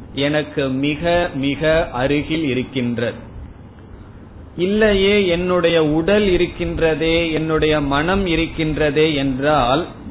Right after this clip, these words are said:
இந்த உடல் மனமெல்லாம்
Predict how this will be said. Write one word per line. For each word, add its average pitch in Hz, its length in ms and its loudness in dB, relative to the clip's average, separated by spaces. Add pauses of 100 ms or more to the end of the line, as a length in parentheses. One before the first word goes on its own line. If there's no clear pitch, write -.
(460)
இந்த 160 420 0
உடல் 208 580 2 (100)
மனமெல்லாம் 165 920 0